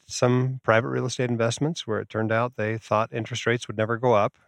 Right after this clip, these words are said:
you know, was the planning they were making, and they're really scrambling to recover value for themselves and their investors now. Um, you know, and, and this is something that could happen. I think it surprised a lot of people just how quickly interest rates went up,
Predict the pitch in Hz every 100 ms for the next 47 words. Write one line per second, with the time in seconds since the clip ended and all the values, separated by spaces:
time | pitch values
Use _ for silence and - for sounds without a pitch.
0 | _ - 92 98 120 - 98 - 104 104
1 | 104 104 110 110 95 - 117 117 92 95
2 | 92 98 107 110 120 - 117 170 110 87
3 | 98 113 95 95 101 101 101 - 117 107
4 | 107 135 123 98 98 90 - 107 120 135
5 | 110 107 113 113 170 - - - - 110
6 | _ - - - - - _ - 117 113
7 | 110 107 104 113 214 254 147 127 139 160
8 | 151 156 160 139 131 160 - - 180 156
9 | 175 165 156 165 139 98 - 135 143 120
10 | 127 120 - 120 120 123 117 110 110 -
11 | 117 107 110 - 90 - 190 - 98 -
12 | _ _ 120 104 - - 92 - 90 87